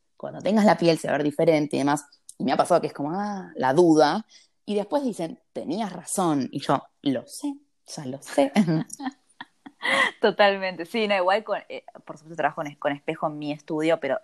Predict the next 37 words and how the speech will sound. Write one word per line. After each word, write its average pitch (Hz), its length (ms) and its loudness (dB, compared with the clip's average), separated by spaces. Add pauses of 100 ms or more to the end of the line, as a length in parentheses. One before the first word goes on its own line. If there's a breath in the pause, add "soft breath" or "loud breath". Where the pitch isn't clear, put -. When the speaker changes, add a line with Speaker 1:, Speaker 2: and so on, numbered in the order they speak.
Speaker 2:
a 147 120 2
domicilio 151 680 -4
no 135 180 -10
me 147 80 -12
llevo 143 340 -12
ni 143 300 -8
ahí 127 160 -12
un 127 100 -10
espejo. - 400 -14
Speaker 1:
No, 165 180 8
ahí, 160 200 4 (100)
ahí 151 160 4
ni, 175 140 2
Speaker 2:
Ni 190 160 2
Speaker 1:
no, - 0 -
no, 165 140 8 (100)
Speaker 2:
ahí, 156 120 -2
Speaker 1:
¿qué, 196 80 -4
Speaker 2:
ni 202 160 -10 (100)
Speaker 1:
qué 226 80 -2
Speaker 2:
a, - 40 -2
Speaker 1:
más 320 160 -6
me 240 80 2
Speaker 2:
a 196 100 6
es-, - 120 0
a 190 40 -2
Speaker 1:
llevo? 220 180 6
Speaker 2:
eso 226 140 2
Speaker 1:
No 202 80 0
Speaker 2:
iba. 196 120 -2
Speaker 1:
puedo. 175 580 0
Speaker 2:
<laughs> - 420 -12
Claro, 220 400 2
a - 100 -2
Speaker 1:
<laughs> 262 180 -10
No 262 180 -4
me 269 160 -2